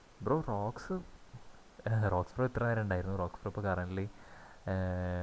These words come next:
ഏ, സെർവറിൻ്റെ കാര്യങ്ങളൊക്കെ എന്തൊക്കെയോ develop ചെയ്തുകൊണ്ടിരിക്കുകയാണ്. So, ഏ, അതുവരെ സിറ്റിയിൽ explore ചെയ്യാനും ഇതൊക്കെ ഒന്ന്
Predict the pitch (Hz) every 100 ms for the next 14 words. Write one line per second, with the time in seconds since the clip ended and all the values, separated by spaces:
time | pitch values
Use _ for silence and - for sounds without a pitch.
0 | 90 90 - - - 98 92 92 - 92
1 | 92 95 95 95 92 95 95 92 95 98
2 | 92 90 87 98 95 98 98 117 101 101
3 | 110 - - - - - - - - -
4 | - 110 98 98 - - - - - -
5 | 107 98 92 95 135 151 147 - 123 127
6 | 113 - 110 107 104 104 104 101 104